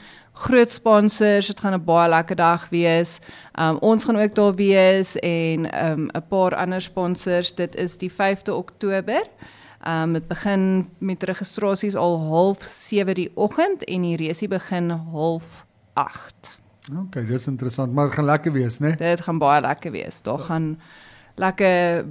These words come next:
Speaker 1: borrels wees en water en dit gaan, dit gaan net 'n lekker dag wees en fondsinsameling vir Husky Rescue.
Speaker 2: Eh, en bring die honde, hè? Is dit
Speaker 1: Dit
Speaker 2: nie?
Speaker 1: gaan 'n lekker dag wees, ja.
Speaker 2: Ek, ek sien hoe mense dit geniet, hulle met hulle honde gaan loop en allerhande dinge.
Speaker 1: Ja.
Speaker 2: Dit is lekker.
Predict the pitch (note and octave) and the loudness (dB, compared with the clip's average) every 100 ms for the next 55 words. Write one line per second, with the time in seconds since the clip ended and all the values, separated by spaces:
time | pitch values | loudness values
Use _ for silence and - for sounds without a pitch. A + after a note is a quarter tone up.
0 | - G#3 A#3+ B3+ B3+ A#3+ B3 B3 B3 B3 | 0 6 8 10 8 4 4 6 8 8
1 | B3 - F3 F3 E3+ A3 A#3 A3+ A3+ G#3+ | 6 2 0 2 6 6 6 4 2 4
2 | G#3+ G#3+ - E3+ E3 D#3+ D#3+ D#3 D3 - | 4 2 0 0 0 0 -2 -2 -4 -4
3 | D#3+ D3+ C#3+ D3+ - D3+ D3+ D#3 E3 C#3+ | -2 -2 -4 -8 -4 -2 0 -2 -2 -2
4 | C#3+ D3 C#3 C#3 - C#3 D3+ - D3 D3+ | -2 0 -2 -2 -4 -4 -2 -4 -4 -4
5 | - D3 D3+ D3+ - C3+ C#3+ C3 C3+ A#2+ | -2 -2 0 -2 0 0 0 0 -4 -4
6 | - - - - - - - G#3+ - - | -6 -6 -10 -10 -12 -14 -12 -12 -12 -14
7 | - C#3 B2 D#3+ F#3 F#3+ F3+ D#3 C3+ C3 | -8 -4 2 6 6 6 6 6 4 2
8 | A#2+ A2 - - C3+ E3+ F#3 E3+ E3+ E3 | -2 -2 -6 -6 0 0 2 0 -2 0
9 | G3 F#3 E3 D#3+ D#3+ D#3+ C#3+ - - - | 2 2 2 2 0 -2 -4 -6 -6 -6
10 | - - - - G3 F3 - F3+ D#3+ G3 | -6 -6 -6 -4 -2 -2 -2 -2 2 2
11 | F3+ D#3 D#3 D#3+ D3 D#3+ D3+ D#3+ D3+ D3 | 4 2 2 0 0 -2 0 0 -2 -2
12 | D3 C3+ D3 C#3+ D3 C#3 C3 C#3 C#3 C#3+ | -2 0 -2 0 0 0 -2 -4 -2 -2
13 | C3+ C#3 C3 C#3+ - - A#3+ A3 C#3+ D3+ | 0 -2 0 0 2 2 2 0 2 0
14 | C#3+ D3 | 0 -2